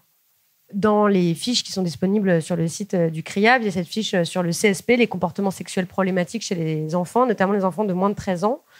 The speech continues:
parce qu'on estime qu'à cet âge-là, on ne peut pas être auteur, en fait, euh, de violence. Enfin, on, on, on en est, euh, victime, en fait, euh, même quand on commet ces actes-là. Très souvent, ces enfants, ils sont, quand ça arrive, la communauté, euh, scolaire et éducative, euh, sait absolument pas quoi en faire.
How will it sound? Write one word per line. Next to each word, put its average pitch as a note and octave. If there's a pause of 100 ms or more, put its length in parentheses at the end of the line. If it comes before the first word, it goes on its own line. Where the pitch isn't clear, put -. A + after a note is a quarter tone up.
(340)
parce -
qu'on B3
estime G3+
qu'à G3+
cet G3+
âge-là, G3
on -
ne F#3
peut F#3
pas A#3+
être -
auteur, G3+
en F3+
fait, F#3
euh, E3
de E3+
violence. F3+ (280)
Enfin, F3+
on, F3
on, F#3
on F#3
en F#3+
est, G3+
euh, E3+
victime, F#3
en D#3
fait, D3+
euh, D#3
même G3
quand G3
on F#3+
commet G#3+
ces G3
actes-là. F3 (180)
Très A#3+
souvent, A#3
ces A3
enfants, A3+
ils G#3+
sont, F3+
quand G#3
ça G3+
arrive, A3
la F3+
communauté, G3+
euh, F3+
scolaire G#3
et G3
éducative, F3+
euh, E3+
sait -
absolument G3
pas G3+
quoi G3+
en F3+
faire. G#3+